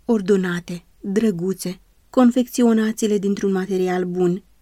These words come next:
și întotdeauna cu cel puțin opt centimetri mai scurte decât rochia. Dacă se poartă ceva care să înfoaie rochia,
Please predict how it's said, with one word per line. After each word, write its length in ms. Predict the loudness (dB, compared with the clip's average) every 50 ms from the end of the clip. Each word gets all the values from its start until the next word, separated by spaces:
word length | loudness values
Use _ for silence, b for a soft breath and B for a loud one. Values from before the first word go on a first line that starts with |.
| _ _
și 180 | _ -2 2 4
întotdeauna 600 | 4 4 4 4 2 4 2 2 0 0 0 -2
cu 140 | -4 -6 -10
cel 260 | -8 -2 -2 -2 -2
puțin 460 | 0 -4 -6 -6 -4 -2 -2 -2 -2 -4 _
opt 280 | -2 -2 -2 -4 -10
centimetri 600 | _ 2 2 2 4 4 2 0 0 -2 -2 -4 -4
mai 180 | -4 -4 -4
scurte 440 | -6 -10 -14 -6 -4 -4 -4 -2 -4
decât 300 | -4 -4 -4 -6 -6 -4
rochia. 540 | -4 -4 -4 -6 -8 -6 -6 -6 -6 -6 -12 _ _ _ _ _ _
Dacă 380 | _ -2 0 0 0 0 -2 -4
se 180 | -2 -2 -4 -4
poartă 420 | -2 _ -2 -2 0 0 -2 -4
ceva 380 | 0 0 -2 0 0 -4 -4 -4
care 280 | -6 -6 -6 -6 -6
să 180 | -6 -6 -6 -4 -2
înfoaie 500 | -4 -4 -4 -4 -6 -4 -2 -2 -2 -2
rochia, 560 | -2 -2 -4 -6 -8 -6 -6 -6 -6 -8